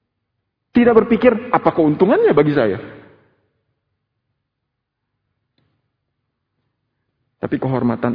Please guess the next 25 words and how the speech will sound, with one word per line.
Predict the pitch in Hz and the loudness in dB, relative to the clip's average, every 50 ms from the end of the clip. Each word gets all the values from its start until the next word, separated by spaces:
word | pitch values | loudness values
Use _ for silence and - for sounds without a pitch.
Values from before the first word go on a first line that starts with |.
| 117 | -4
itu | 117 - 131 131 127 120 | -4 -2 -2 -2 -2 -4
tidak | 117 117 104 101 - - | -4 -4 -4 -4 -6 -4
terbayarkan, | - 107 98 101 101 95 92 95 - - 90 85 | -6 -4 -4 -4 -4 -6 -6 -8 -8 -8 -8 -8
saudara. | 82 - 87 78 76 76 - - - _ _ _ _ _ _ _ _ _ _ _ - | -8 -10 -10 -10 -10 -12 -14 -18 -20 _ _ _ _ _ _ _ _ _ _ _ -8
Tidak | - 147 143 127 135 117 - - - - - | -6 -6 -4 -4 -6 -8 -8 -14 -20 -14 -10
terbayarkan. | - 110 101 98 101 98 90 85 - - - - - _ _ _ _ _ _ _ _ _ _ _ _ _ _ _ _ _ _ _ _ _ _ _ _ _ _ _ _ _ _ _ _ _ _ _ _ _ _ _ | -8 -8 -6 -6 -6 -6 -6 -8 -10 -16 -20 -20 -20 _ _ _ _ _ _ _ _ _ _ _ _ _ _ _ _ _ _ _ _ _ _ _ _ _ _ _ _ _ _ _ _ _ _ _ _ _ _ _
Pilihan | - 117 135 170 202 202 | -4 0 2 2 2 2
ketaatan | 208 208 196 196 180 180 180 170 | 0 0 2 2 2 2 2 2
Yusuf | 160 156 - 190 185 | 2 2 2 0 0
terhadap | - 143 131 131 - | 0 0 -2 -2 -2
perintah | - 147 143 139 143 135 | -2 -2 -2 -2 -4 -2
Tuhan | - 175 147 151 151 | -2 -2 -2 -2 -2
menjadikan | 139 131 123 117 117 117 127 127 123 120 | -2 0 0 0 0 -2 -2 -2 -2 0
dia | 123 123 107 | 0 -2 -2
orang | 104 117 120 113 117 | -2 -2 -2 -2 -2
yang | 120 | -2
berbagian | 117 104 107 104 101 95 92 98 98 90 82 82 - - - - _ _ _ _ _ _ _ _ _ - | -2 -2 -2 -2 -4 -4 -6 -6 -6 -6 -8 -8 -14 -16 -20 -20 _ _ _ _ _ _ _ _ _ -10
di | - 92 | -8 -8
dalam | 82 92 113 120 123 127 | -4 -2 -2 -2 -2 -4
firman | - 113 104 104 101 95 92 98 | -6 -6 -6 -6 -6 -6 -6 -6
Tuhan. | 92 85 95 87 - - - - _ _ _ _ _ _ _ _ _ _ _ _ _ _ _ _ _ _ _ _ _ _ _ _ _ _ _ _ _ _ _ _ | -8 -8 -8 -12 -14 -16 -18 -20 _ _ _ _ _ _ _ _ _ _ _ _ _ _ _ _ _ _ _ _ _ _ _ _ _ _ _ _ _ _ _ _
Dan | - 92 104 | -6 -6 -4
bukan | 104 113 117 117 117 | -2 -2 -2 0 0
hanya | 117 110 104 | 0 -2 -2
itu. | 107 104 - 98 - | -4 -4 -6 -10 -12